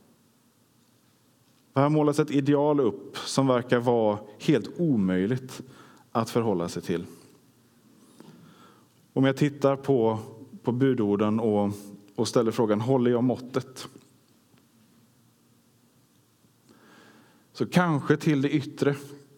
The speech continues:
kanske om jag hittar tolkningar om vad det, det handlar egentligen bara om det här. Ja, då kanske jag skulle kunna säga, "Ja, jag håller måttet." Men någonstans här inne så känner jag ändå på mig att nej,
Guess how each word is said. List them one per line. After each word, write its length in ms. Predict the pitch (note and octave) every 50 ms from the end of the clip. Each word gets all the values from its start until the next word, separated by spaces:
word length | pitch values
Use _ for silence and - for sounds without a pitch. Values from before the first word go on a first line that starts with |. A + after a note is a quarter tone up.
| - - _ _ - - - _ _ -
kanske 360 | - E3 D#3+ D#3 C#3+ - D3+
om 100 | D3+ D3
jag 80 | D3 C#3
hittar 380 | D3 D#3 D3 D3+ - B2+ B2
tolkningar 680 | B2 - - E3 D3+ B2+ - - - A#2+ A#2+ C3 C#3+ D3+
om 320 | D3 - C#3+ C#3 C3+ B2+ B2+
vad 260 | B2 B2+ B2 A#2 A2+
det, 200 | B2 C3 B2+ A#2+
det 100 | C3+ C#3
handlar 380 | A#2+ C#3+ D3+ D3+ C#3+ B2+ B2+ C#3+
egentligen 340 | D3 C3+ A2+ - B2 A#2
bara 380 | A2+ C#3+ C#3+ C#3 B2+ B2 B2 B2
om 140 | B2 A#2 A2
det 60 | A2
här. 320 | A2+ C3+ C#3+ C#3 B2 G2
Ja, 200 | F#2 A2+ C3 C#3
då 100 | C#3+ D3
kanske 340 | C#3+ - D3 D3 C3 B2+ -
jag 60 | A#2+
skulle 180 | A2+ - B2 B2
kunna 180 | - A#2 A2+ A2
säga, 380 | G#2+ - A#2+ A2+ G2+ F#2 F#2 F#2+ - - - - - - - - - - - - - _ _
"Ja, 260 | - B2+ C#3 D3+ D#3 C#3 - - - - - - - - _ _ _ _ _
jag 120 | - B2
håller 220 | A#2+ B2 B2+ A#2
måttet." 600 | A2+ A#2 G#2 - - - F2+ F2+ - - - - - - - - _ _ _ _ _ _ _ _ _ _ _ _ _ _ _ _ _ _ _ _ _ _
Men 100 | _ B2
någonstans 540 | B2+ C3+ C3+ C3 B2+ C3 - A2+ A2 G#2+ G#2+
här 120 | A2+ A2 G#2+
inne 360 | A2 G#2+ G2+ F2+ F2+ F2+ F#2 - - - - _ _ _
så 160 | _ - - -
känner 260 | - B2 A2+ A2+ A2+
jag 100 | A2+ C#3
ändå 260 | C#3 A#2+ A2+ A#2+ B2
på 180 | B2 - A2 G2
mig 180 | F2+ E2+ E2+
att 180 | E2 F2 F#2 -
nej, 400 | A#2+ A#2+ B2 B2+ C3 C3 C3